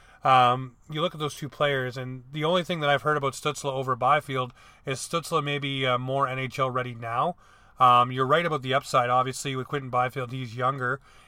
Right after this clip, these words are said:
and he does have more time to grow into that frame and have another year where he's kind of behind, uh, almost Alexis Lafreniere in that regard. But that was one thing that I have, have had heard from a couple other scouts, that,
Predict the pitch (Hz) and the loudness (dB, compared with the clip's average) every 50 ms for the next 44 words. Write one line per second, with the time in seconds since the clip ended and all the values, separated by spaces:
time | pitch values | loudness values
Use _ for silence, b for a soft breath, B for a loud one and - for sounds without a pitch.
0 | b b - 131 135 131 135 135 143 143 143 131 135 135 131 131 127 - 135 131 | b b -4 -4 -2 0 0 0 2 2 0 0 0 -2 -2 -2 0 0 0 2
1 | 131 131 123 135 123 131 131 127 127 131 131 131 123 127 123 117 - - - 135 | 2 0 -4 -8 -4 -2 0 0 0 0 -4 -4 -6 -6 -6 -6 -8 -4 -2 -2
2 | 135 135 135 131 127 127 b b b b b b - 131 135 135 131 131 135 131 | -2 -2 -4 -6 -8 -10 b b b b b b -2 2 2 2 2 2 0 0
3 | 131 135 131 127 131 143 151 147 139 135 131 127 123 120 127 127 127 120 - 147 | 0 -2 -4 -4 -6 -6 -4 -2 -2 -2 -2 -2 -4 -4 -6 -6 -6 -4 -2 -2
4 | 139 135 123 117 123 120 - - 139 139 139 139 139 131 131 123 123 123 120 123 | 0 0 0 -2 -4 -4 -2 0 0 2 2 0 -2 -4 -6 -6 -6 -6 -6 -6
5 | 135 135 131 127 - 131 127 127 120 - 127 117 131 127 123 - - 127 123 127 | -8 -8 -8 -8 -8 -6 -6 -6 -6 -8 -8 -4 -2 -2 -2 -2 -6 -10 -12 -10
6 | 127 127 123 123 b b b b b b b b - 143 131 135 135 127 123 120 | -10 -10 -10 -12 b b b b b b b b -6 -4 0 2 2 2 2 0
7 | 117 110 143 151 160 143 127 117 127 123 - B B B B B B B B _ | 0 2 4 6 6 4 4 2 -2 -4 -4 B B B B B B B B _
8 | - 170 190 190 180 147 160 185 185 147 185 170 156 151 143 139 135 127 - - | 6 8 8 8 6 4 2 2 2 2 -2 -4 -2 0 2 2 2 2 4 6
9 | 156 151 139 123 - - - 143 147 135 117 139 147 147 139 - 143 135 127 - | 6 6 6 4 -2 -2 0 0 0 0 0 0 0 0 0 -4 -6 -6 -2 -2
10 | 143 - 139 127 131 139 139 131 - - 151 139 139 127 - - B B B B | 0 0 0 -2 -2 -2 -2 -6 -4 0 0 0 0 0 -4 -12 B B B B
11 | B B B - 143 135 131 127 127 | B B B 4 6 8 8 8 6